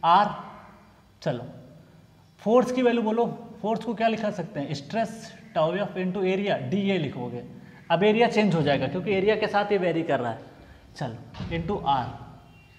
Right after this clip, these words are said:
चलो, अब इसको करो integrate, ज़ीरो से लेकर के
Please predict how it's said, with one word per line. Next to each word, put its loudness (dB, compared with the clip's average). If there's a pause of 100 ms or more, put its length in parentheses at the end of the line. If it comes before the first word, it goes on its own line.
(380)
चलो, -8 (360)
अब 2
इसको -2
करो -2
integrate, -4 (420)
ज़ीरो -2
से -8
लेकर -6
के -8